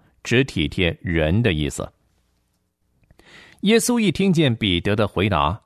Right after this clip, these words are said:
就知道彼得已经接受了撒旦的思想，而撒旦的意思就是要拦住耶稣，不让他上十字架，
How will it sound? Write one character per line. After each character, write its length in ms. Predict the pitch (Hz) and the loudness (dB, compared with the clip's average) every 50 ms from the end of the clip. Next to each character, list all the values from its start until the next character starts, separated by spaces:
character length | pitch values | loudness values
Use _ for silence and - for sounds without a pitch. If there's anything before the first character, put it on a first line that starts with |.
| _ | _
就 140 | - 131 123 | -2 -2 0
知 100 | 101 117 | 0 2
道 160 | 101 87 82 | 0 0 0
彼 240 | - - 92 78 73 | -2 -2 -4 -4 -4
得 260 | - 87 82 87 - - | -2 -2 -2 -2 -2 -2
已 120 | - 113 | -2 -4
经 240 | 98 - 131 123 131 | -2 0 0 -2 -2
接 300 | - - - 180 180 180 | -2 -2 0 2 2 2
受 180 | 160 - 147 107 | 2 2 0 0
了 160 | 90 78 - - | 0 0 -2 -4
撒 280 | - - - 120 117 | -6 -2 0 0 0
旦 140 | 117 - 101 | 0 0 0
的 100 | 85 76 71 | 0 -2 -4
思 200 | - - - 92 | -4 -6 -6 -6
想， 240 | - - 62 50 - - _ _ _ _ _ _ _ - - - - - - | -4 -4 -6 -6 -8 -14 _ _ _ _ _ _ _ -20 -20 -20 -20 -4 0
而 160 | 131 135 151 | 2 2 2
撒 260 | - - - 226 226 | 2 2 2 2 2
旦 120 | 208 208 175 | 4 2 2
的 80 | 165 | 2
意 180 | 196 220 185 123 | 2 2 2 0
思 320 | - - 73 - - _ _ _ _ _ _ _ | 0 -2 -4 -6 -6 _ _ _ _ _ _ _
就 180 | - - 196 165 | -2 2 2 4
是 80 | 120 | 4
要 140 | 143 120 107 | 4 2 2
拦 280 | 95 90 87 110 156 175 | 4 4 4 4 4 2
住 140 | 165 135 101 | 2 2 2
耶 160 | 95 95 95 | 2 2 0
稣， 180 | - - 110 107 - _ | 0 -2 -2 -4 -2 _
不 80 | - 131 | 2 4
让 160 | 160 147 117 | 4 4 2
他 100 | 113 117 | 2 -2
上 240 | 107 - - 127 107 | -2 0 -2 -2 -2
十 160 | - - 95 | -2 -4 -4
字 120 | 92 104 | -4 -2
架， 280 | 90 - 87 65 - - | -2 0 -2 -2 -4 -8